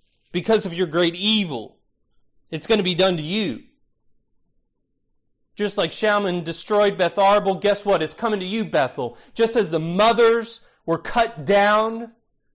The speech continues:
just as the infants were pierced with the spear, so too you,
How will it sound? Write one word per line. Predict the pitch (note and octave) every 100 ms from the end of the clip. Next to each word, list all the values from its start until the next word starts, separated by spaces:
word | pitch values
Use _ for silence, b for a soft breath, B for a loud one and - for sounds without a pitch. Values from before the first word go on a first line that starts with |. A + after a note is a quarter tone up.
| _ _ _ _ _ _ _ _ -
just | A#3 A3+
as | F3
the | F#3+
infants | E3+ G#3 A3 A#3+ A3+ A3
were | F3
pierced | D#3 - B3 A#3 A3+ -
with | F#3
the | E3+
spear, | - - - A#3 A3+ A3 A3 A3 - _ _ _ _ _ _ _ _ _ _ _ _ _ _ _ _ _
so | - - A#3
too | G#3+ - B3 G#3
you, | D3+ G#3+ G#3 C#3+ A2 A#2